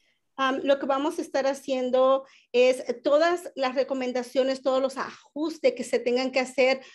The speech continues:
por lo que oigamos, por lo que veamos, por lo que nos estén presentando, van a ser los ajustes que estaremos haciendo para, para que el L cap esté funcionando.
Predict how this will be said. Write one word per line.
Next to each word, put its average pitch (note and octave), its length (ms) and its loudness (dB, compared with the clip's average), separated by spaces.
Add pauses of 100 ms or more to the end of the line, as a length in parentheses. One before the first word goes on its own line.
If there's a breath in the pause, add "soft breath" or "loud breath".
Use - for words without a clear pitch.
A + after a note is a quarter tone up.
(140 loud breath)
por B3+ 100 4
lo B3+ 160 4
que C#4 100 -2
oigamos, B3+ 800 2
por C#4 180 -4
lo B3 100 -2
que B3 140 -2
veamos, C4 640 -2 (320 soft breath)
por C4 140 2
lo B3+ 200 2
que B3+ 380 4
nos C4 180 -2
estén C4 320 -4
presentando, C4+ 920 0 (280 loud breath)
van C4 380 0
a C#4+ 80 0
ser C#4+ 140 -2
los C4+ 120 -4
ajustes B3+ 400 -6
que - 80 -6
estaremos A#3+ 480 -2
haciendo A3+ 560 -2
para, G#3+ 440 -2
para G#3+ 280 -2
que G#3+ 260 0
el A#3 160 2
L A3 200 -2
cap A3 240 -6
esté A3 160 -8
funcionando. G#3+ 580 -6